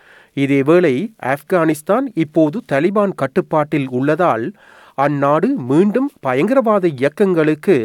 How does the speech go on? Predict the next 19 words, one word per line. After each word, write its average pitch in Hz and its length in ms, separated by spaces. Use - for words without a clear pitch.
பாதுகாப்பான 196 840
புகலிடமாக 175 640
மாறலாம் 156 440
என 120 120
தெரிவித்துள்ளார் 151 760
உள்துறை 160 420
அமைச்சர் 135 460
கரன் 147 320
ஆண்ட்ரூஸ். 131 460
பிராந்திய 269 480
நியூ 160 280
சவுத் 208 240
வேல்ஸில் 165 380
உள்ள 156 120
அமைதியான 175 540
ஒரு 156 220
பகுதியில் 160 580
அண்மையில் 151 500
ஒருவர் 156 340